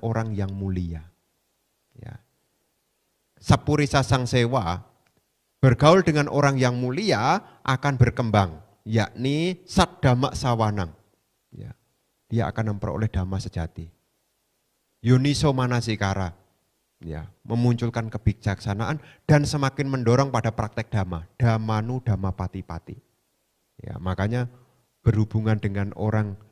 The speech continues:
yang bijaksana itu cara yang pertama. Manggala Sutta disebut di situ. Makanya sumber keberkahan itu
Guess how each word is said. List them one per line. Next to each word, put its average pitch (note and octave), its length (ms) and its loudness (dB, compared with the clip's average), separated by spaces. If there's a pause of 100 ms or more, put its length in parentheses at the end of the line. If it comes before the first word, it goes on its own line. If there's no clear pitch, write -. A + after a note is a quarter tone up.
(200)
yang F#2+ 320 -2
bijaksana A2 560 -4
itu A#2+ 80 -10
cara G#2 240 -2
yang F#2 240 -4
pertama. E2+ 560 -12 (480)
Manggala G2+ 400 2
Sutta A2 280 -2
disebut G#2 440 -2
di F#2+ 100 -6
situ. E2+ 380 -8
Makanya G2 360 -2
sumber B2 360 0
keberkahan A#2 640 -2
itu F3+ 540 0